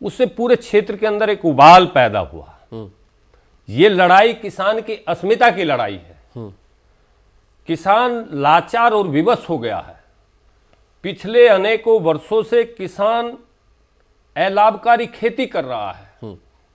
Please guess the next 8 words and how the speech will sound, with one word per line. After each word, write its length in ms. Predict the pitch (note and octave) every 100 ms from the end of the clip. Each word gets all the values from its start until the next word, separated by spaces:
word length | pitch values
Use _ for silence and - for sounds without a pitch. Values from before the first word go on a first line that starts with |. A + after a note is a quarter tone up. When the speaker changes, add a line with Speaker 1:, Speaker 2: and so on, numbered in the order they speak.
| F3+
Speaker 1:
उसने 260 | A3 A#3+
बार 320 | F3 D#3+ G3
बार 240 | A3 A3 G#3+
कहा 360 | G#3 G3 G#3+
है 320 | G#3 G#3+ A3 - _ _ _ _ _ _ _ _ -
कि 100 | G3
खेती 540 | - F#3 G#3 G#3 A3+
में 380 | G#3+ A3 A3+